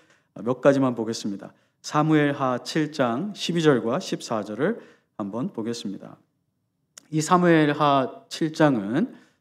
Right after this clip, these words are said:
다윗 언약이다 이렇게 불리워집니다. 하나님이 다윗에게 이제 다윗의 씨앗 중에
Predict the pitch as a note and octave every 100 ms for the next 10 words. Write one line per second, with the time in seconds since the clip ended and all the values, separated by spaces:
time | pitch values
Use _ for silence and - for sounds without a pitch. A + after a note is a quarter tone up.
0 | _ - A#2 - - A#2+ A#2+ C#3 B2 A2+
1 | A2+ G2+ D3 D#3 C3 - A2+ A#2+ G#2+ G#2+
2 | A2+ D#3+ - - - _ _ - D3 C#3+
3 | C#3 C3+ C3 A2 C3 C#3 D3+ A#2+ G#2 C3
4 | G#3 - _ C3+ C#3+ D#3+ E3 D#3+ D#3+ -
5 | B2+ D3+ D#3 D#3 D#3+ D#3 D3+ D#3 - G#3
6 | F#3+ - A#2+ F2+